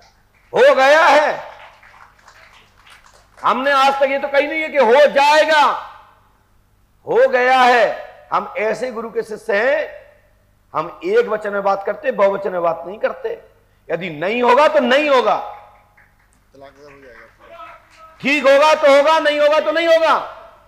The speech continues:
Speaker 1: तो परमात्मा से प्रार्थना करते हैं कि हमें बहुवचन में बोलने की आदत नहीं है।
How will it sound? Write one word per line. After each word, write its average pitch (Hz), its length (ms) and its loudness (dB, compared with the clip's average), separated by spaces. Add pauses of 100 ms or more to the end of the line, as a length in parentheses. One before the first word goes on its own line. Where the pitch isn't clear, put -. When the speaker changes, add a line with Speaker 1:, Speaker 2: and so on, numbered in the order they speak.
(320)
Speaker 1:
तो - 40 -14
परमात्मा 254 800 -2
से 254 140 -4
प्रार्थना 233 400 -6
करते 220 300 -12
हैं 156 260 -8 (640)
कि 160 40 -8
हमें 175 260 -4
बहुवचन 214 460 -2
में 208 120 -8
बोलने 208 280 -4
की 202 160 -8
आदत 202 300 -2
नहीं 240 240 -4
है। 311 320 0